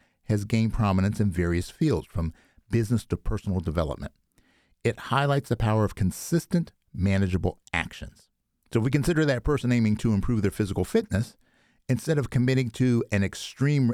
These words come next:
exercise regimen from day one, they start with a daily ten-minute walk. Over time, they gradually increase the duration and intensity of these workouts. Now, this approach is not only sustainable, but it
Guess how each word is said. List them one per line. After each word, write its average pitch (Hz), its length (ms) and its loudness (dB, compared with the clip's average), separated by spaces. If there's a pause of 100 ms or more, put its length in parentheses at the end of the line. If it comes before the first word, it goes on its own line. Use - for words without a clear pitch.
(100)
exercise 92 640 0
regimen 87 520 2
from 82 260 -2
day 101 220 0
one, 87 520 0 (480)
they 160 120 2
start - 280 -2
with 104 200 0
a 98 200 0 (300)
daily 180 260 2
ten-minute 170 460 0
walk. - 380 -2 (920)
Over 117 200 2
time, 117 360 2
they 95 140 4
gradually 101 600 0
increase 101 400 0
the 92 100 0
duration 92 640 0 (140)
and 95 140 2
intensity 95 460 -2
of 87 100 -4
these 92 260 -2
workouts. - 580 -4 (640)
Now, 85 100 -4
this 123 180 0
approach 143 300 0
is 120 140 0
not 120 180 2
only 110 160 2
sustainable, - 920 -4 (400)
but 101 120 -2
it 101 60 -6